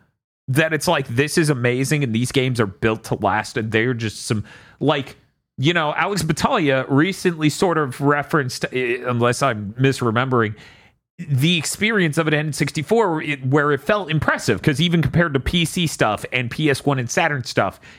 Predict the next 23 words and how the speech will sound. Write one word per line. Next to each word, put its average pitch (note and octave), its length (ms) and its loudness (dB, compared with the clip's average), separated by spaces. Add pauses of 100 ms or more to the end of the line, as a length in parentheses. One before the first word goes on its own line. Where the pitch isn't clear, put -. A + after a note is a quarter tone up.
it - 160 -6
had C3 220 0
a - 20 -2
different C3 380 0
scale G3 420 0
to G#2+ 240 -2
it. E2+ 80 0
It F#2+ 100 -2
had A#2 140 0
a A#2+ 60 -6
different C#3 320 0
feel F#3+ 340 0
to A2+ 220 0
it. F2+ 100 -8
It G2+ 160 -4
felt B2+ 240 0
ambitious C3 640 -2
and G#2 100 -4
huge A#2 320 2
in G#2+ 60 0
a G#2+ 60 -2
way A2 180 2
that G#2 220 -4